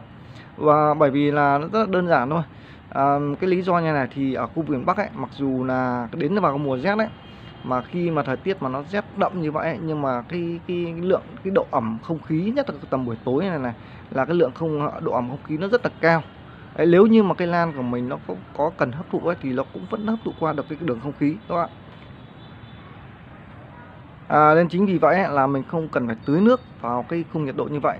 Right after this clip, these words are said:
Còn cái khung nhiệt độ mà mười bảy, mười tám độ C đấy là bác vẫn có thể tưới được. Nhưng mà tưới ấy, thì để nó, để mà tưới mà tốt ấy, thì cũng phải phụ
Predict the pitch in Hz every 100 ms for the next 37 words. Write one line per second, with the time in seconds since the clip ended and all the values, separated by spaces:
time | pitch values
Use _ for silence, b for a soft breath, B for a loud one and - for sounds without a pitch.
0 | - 127 127 175 180 - 185 151 151 120
1 | 131 123 123 117 120 113 113 147 170 -
2 | 170 165 190 - - - 117 117 147 160
3 | - - - 175 - 110 - 143 175 -
4 | - - B B - 175 175 - 170 202
5 | 254 233 - 143 135 135 131 131 127 127
6 | - 131 113 117 131 151 175 170 - 147
7 | 120 120 147 185 180 208 220 113 101 139
8 | 127 123 113 185 135 117 135